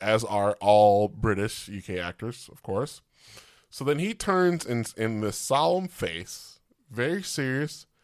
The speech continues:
This, like, deep music comes on, and he, like, I don't know if he was smoking a pipe and he stopped or not, but then he was like, "Ah, yes." Like, his face was like, "Ah, yes, I know this one."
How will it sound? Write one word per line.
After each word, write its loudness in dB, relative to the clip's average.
This, -6
like, -4
deep -4
music -2
comes -4
on, -6
and -8
he, -8
like, -8
I -6
don't 2
know 4
if 0
he -2
was -4
smoking -2
a -2
pipe -2
and -6
he -10
stopped -10
or -14
not, -12
but -8
then 0
he 2
was -6
like, -10
"Ah, -8
yes." -2
Like, -8
his -4
face 2
was -12
like, -14
"Ah, -12
yes, -8
I -12
know 0
this -8
one." -14